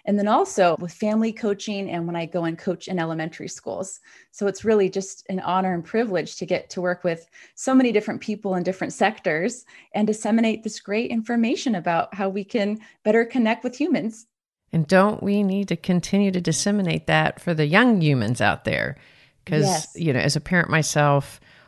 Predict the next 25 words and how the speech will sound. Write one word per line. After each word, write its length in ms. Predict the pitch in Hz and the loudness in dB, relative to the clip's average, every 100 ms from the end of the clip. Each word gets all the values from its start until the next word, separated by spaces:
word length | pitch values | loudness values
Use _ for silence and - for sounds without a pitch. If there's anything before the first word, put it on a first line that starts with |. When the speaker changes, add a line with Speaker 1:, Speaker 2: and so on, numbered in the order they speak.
| _ - | _ 4
Speaker 2:
all 260 | 180 196 | 8 8
the 100 | 175 | 6
information 800 | 156 143 143 135 - 147 143 139 - | 4 2 0 0 0 0 0 -2 -2
I 120 | 139 | -2
could 200 | 139 151 | 0 0
have 160 | 147 143 | 0 2
used 340 | 139 139 - | 0 0 -2
when 140 | 147 | 0
my 120 | 139 131 | 0 0
kids 380 | - 135 139 | 0 -2 -4
were 320 | 165 143 135 - | -4 0 0 0
younger 520 | 143 139 143 127 107 113 - - - | 0 2 2 2 0 -2 -12 -20 -4
to 80 | 139 | 2
help 280 | 160 156 - | 4 2 4
them 480 | 131 131 123 117 - - | 4 4 2 0 -6 -16
deal 200 | - 151 | -4 0
with 140 | 135 127 | 0 0
those 320 | 110 117 - | -2 -2 -6
huge, 680 | - - 165 147 143 143 - 147 | -10 -8 -4 -4 -4 -6 -8 -6
big 240 | 147 135 | -2 -2
emotions 480 | 139 131 123 - 139 | -2 -2 -4 -6 -8
that 160 | 135 117 | -8 -8
they 140 | 120 | -6
can 160 | 127 123 | -6 -4
have 480 | 107 117 120 120 | -4 -2 -4 -6